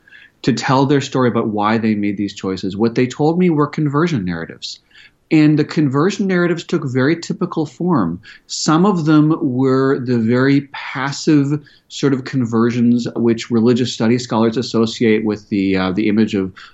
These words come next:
of Paul, you know, the, from, from the Christian New Testament, Paul on the road to Damascus, sort of struck down by sort of this external power where suddenly he feels like he has to have his conversion. So some vegans in particular, vegetarians, would describe sort of these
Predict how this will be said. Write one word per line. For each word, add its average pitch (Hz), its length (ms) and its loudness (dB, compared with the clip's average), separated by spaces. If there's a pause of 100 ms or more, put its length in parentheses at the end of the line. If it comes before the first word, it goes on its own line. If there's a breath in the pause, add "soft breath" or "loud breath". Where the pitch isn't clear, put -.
(120 loud breath)
of 98 220 -6
Paul, 113 680 0
you 120 80 -4
know, 107 80 -2
the, 98 320 -4
from, 98 140 -4
from 101 140 -4
the 95 160 0 (140)
Christian 113 280 0
New 110 80 4
Testament, 101 560 -2 (360 loud breath)
Paul 101 220 0
on 104 80 0
the 104 80 0
road 101 200 0
to - 80 -8
Damascus, 101 520 -2
sort 101 140 -2
of 92 60 -6
struck - 520 -2
down 110 380 2
by 107 140 -6
sort 107 240 -4
of 95 120 -6
this 98 400 -6 (280 loud breath)
external 120 500 -2
power 110 640 0 (200 loud breath)
where 107 120 -2
suddenly 104 380 0
he 107 100 -2
feels 110 320 0
like 101 160 -4
he 101 80 -4
has 95 160 -4
to - 100 -6
have 98 140 -2
his 95 140 -6
conversion. 92 540 -2 (180 loud breath)
So 151 100 0
some 190 400 2
vegans 143 440 2
in 123 80 -6
particular, 117 560 -4
vegetarians, 107 720 -2 (380 loud breath)
would 139 240 4
describe 139 640 -2
sort 131 200 -4
of 113 120 -4
these 117 380 -2